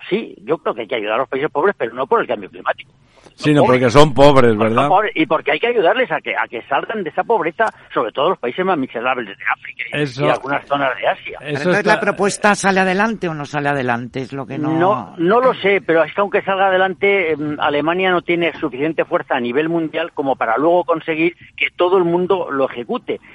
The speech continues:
Speaker 1: Y si no lo ejecutan, ¿quién es la policía mundial que, que les mete en la cárcel a los que no hagan caso? Nadie, porque no hay
Speaker 2: Nadie.
Speaker 1: una policía ambiental que pueda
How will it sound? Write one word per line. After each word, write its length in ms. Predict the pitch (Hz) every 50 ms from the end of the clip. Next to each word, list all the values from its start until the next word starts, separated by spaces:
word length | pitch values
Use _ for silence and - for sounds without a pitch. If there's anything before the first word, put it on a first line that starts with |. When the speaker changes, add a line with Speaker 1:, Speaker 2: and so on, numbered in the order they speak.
| - -
Speaker 1:
Y 80 | 180 175
si 160 | - - 170
no 100 | 180 240
lo 140 | 269 277 269
ejecutan, 500 | - 233 220 - 247 - - 262 254 226
¿quién 300 | - - 226 240 247 254
es 100 | 240 - -
la 160 | 196 196 185
policía 640 | - - 185 175 160 151 - - 208 214 202 196 - - -
mundial 540 | - 160 175 175 170 151 185 190 190 175 - - - - - - - -
que, 400 | - 170 165 160 160 160 156 -
que 140 | - 165 156
les 160 | 143 147 151
mete 220 | 175 190 180 - 180
en 80 | 180
la 80 | 170 156
cárcel 300 | 170 180 156 - 180 175
a 40 | 165
los 100 | 151 -
que 120 | 160 156
no 460 | 160 170 170 165 156 147 143 143 139
hagan 300 | 135 - 160 147 156 143 117
caso? 300 | 127 107 - 98 92 - _ _ _ -
Nadie, 400 | - 131 151 170 151 131 143 156
porque 280 | - 98 123 107 110 110
no 100 | 107 131
hay 100 | 131 147
Speaker 2:
Nadie. 20 | 156
Speaker 1:
una 120 | 160 156
policía 460 | - 143 151 143 127 - - 156 156
ambiental 600 | 143 143 139 139 139 131 127 - 151 151 151 156 127 - - - - - -
que 120 | 143 135 127
pueda 280 | - 165 160 156 151